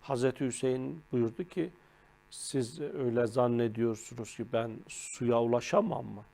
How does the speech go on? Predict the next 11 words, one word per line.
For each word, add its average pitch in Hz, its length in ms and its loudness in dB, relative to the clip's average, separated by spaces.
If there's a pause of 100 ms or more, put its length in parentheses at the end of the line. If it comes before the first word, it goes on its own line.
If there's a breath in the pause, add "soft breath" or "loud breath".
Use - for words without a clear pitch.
Su - 300 -4
benim 113 280 4
ayağıma 117 460 4
gelir." 117 540 -8 (1900 soft breath)
Ama 175 360 10
biz 190 180 2
istemiyoruz. 123 840 2
Neden 131 340 8
istemiyoruz? 120 960 -4
Çünkü, 156 480 -2 (840 soft breath)
e, 113 480 0